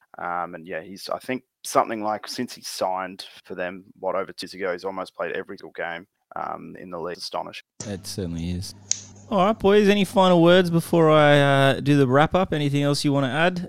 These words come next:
Speaker 2: um, before we head off?
Speaker 1: No, hopefully, um, yeah, big game in Paris tomorrow morning. So excited to see the Champions League back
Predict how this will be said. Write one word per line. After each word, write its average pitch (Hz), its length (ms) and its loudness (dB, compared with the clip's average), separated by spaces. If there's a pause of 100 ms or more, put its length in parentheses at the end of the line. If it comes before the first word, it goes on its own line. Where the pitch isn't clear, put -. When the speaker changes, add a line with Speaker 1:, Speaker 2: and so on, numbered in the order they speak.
Speaker 2:
um, 131 320 0
before 131 280 -2
we 123 140 0
head 127 120 2
off? 175 320 0 (100)
Speaker 1:
No, 120 360 6
hopefully, 123 420 4
um, 110 380 0 (160)
yeah, 117 160 2
big 120 180 -6
game 107 200 0
in 98 60 -6
Paris 98 480 0 (200)
tomorrow 101 280 -6
morning. 101 340 -6
So 92 340 -4
excited 107 420 0
to - 80 -18
see 101 160 -10
the 90 80 -12
Champions 90 460 -12
League 95 180 -10
back 90 220 -2